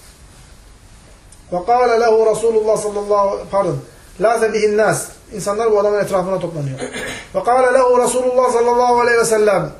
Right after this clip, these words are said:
Aleyhissalatü vesselam diyor ki bu kamet geldikten sonra namaz kılan ve bugün hani gördüğümüz camilerde. Diyor ki, "Es-subha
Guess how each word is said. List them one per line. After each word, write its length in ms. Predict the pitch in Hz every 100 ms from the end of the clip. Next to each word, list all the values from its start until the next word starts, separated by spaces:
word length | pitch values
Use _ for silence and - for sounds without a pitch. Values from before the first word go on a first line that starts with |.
| - - 135 117
Aleyhissalatü 460 | 185 214 208 208 214
vesselam 300 | 202 214 208
diyor 140 | 220
ki 140 | 190
bu 180 | 180 170 - - - -
kamet 280 | 175 - -
geldikten 380 | 170 170 185
sonra 200 | 156 160
namaz 320 | 160 160 151 -
kılan 280 | 156 139 135 -
ve 100 | 165
bugün 180 | 175 185
hani 200 | 175 170
gördüğümüz 500 | 170 165 170 170 151
camilerde. 560 | 156 151 151 147 139 131 - - - - - - - - - -
Diyor 140 | 208
ki, 280 | 160 156 135 - - - - - - - - - - 190
"Es-subha 2000 | 202 226 233 233 233 233 233 233 226 - - - 233 220 226 151 214 208 185